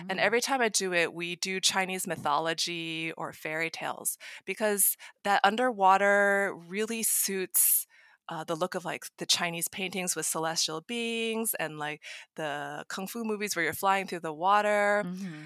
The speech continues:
Speaker 1: So we talked a long time about how cool it would look to do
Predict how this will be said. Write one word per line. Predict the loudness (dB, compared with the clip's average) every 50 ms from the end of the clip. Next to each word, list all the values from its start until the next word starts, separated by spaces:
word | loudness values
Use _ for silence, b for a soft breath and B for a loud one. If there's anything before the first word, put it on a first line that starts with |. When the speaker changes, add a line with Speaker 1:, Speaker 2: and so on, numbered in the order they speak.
| -12 -6
Speaker 1:
So | -2 2 4 4 4 4 2 0
we | 0 0 0
talked | 2 4 4 4 4 4 2
a | 2
long | 4 6 6 6 4 4
time | 0 0 2 4 4 4 2 0 -2
about | -4 -2 -2 -2 -2 0 0 0 -2 -2 -4 -8 -12 _ _ _ _ _ -10
how | -6 -2 2 2 2 2
cool | 2 -2 -8 -6 -4 -2 -2 -2 -2 -2
it | -4 -4 -4
would | -4 -6 -6 -6
look | -4 -2 -2 -2 0
to | -2 -2 -2
do | -2 -4 -6